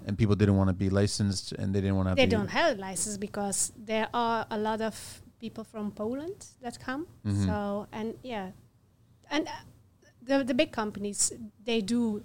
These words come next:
Speaker 2: uh, use, allee, they do, uh, I can, uh, take advantage, advantage of those people because they work for really low, uh,
Speaker 1: Prices.
Speaker 2: prices, which in their country is high, but, uh, but the work is, yeah,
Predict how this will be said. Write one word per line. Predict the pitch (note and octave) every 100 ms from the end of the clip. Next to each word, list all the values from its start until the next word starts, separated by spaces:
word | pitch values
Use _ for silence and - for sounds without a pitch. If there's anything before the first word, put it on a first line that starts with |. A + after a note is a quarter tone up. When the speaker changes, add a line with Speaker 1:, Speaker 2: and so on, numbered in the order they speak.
| - _
Speaker 2:
uh, | G#3+ G3+ G3+ - - _
use, | A3+ G#3 G3+ - -
allee, | A3 F#3 F3
they | G#3+
do, | G#3+ G#3+ G#3
uh, | G3+ G3 - - - _ _ -
I | -
can, | A#3+ A#3+
uh, | A#3+ A#3+ - - - -
take | B3
advantage, | B3+ G#3 A#3+ D4+ G4 - -
advantage | B3 A#3+ C4 C#4 -
of | C#4 A#3
those | C4+ C4+ -
people | - C#4 D4
because | A#3+ B3 A3+
they | A3+
work | A#3 -
for | A#3 A3+ A3 - - _
really | A3 C4 B3 A3+
low, | A3+ A3+ A#3 A3+ -
uh, | G#3
Speaker 1:
Prices. | G#3 G#3+ G3+ -
Speaker 2:
prices, | A3+ C#4+ - G#4 - - - - _ _ _
which | D4 C#4 -
in | - A#3
their | B3 A#3+
country | A3 G#3 G3
is | G3
high, | - B3+ A3 A#3+
but, | A3+ G#3 G#3+ - - _ -
uh, |
but | C4+ C#4 A#3+
the | B3
work | D#4+ D#4+
is, | - - - -
yeah, | B3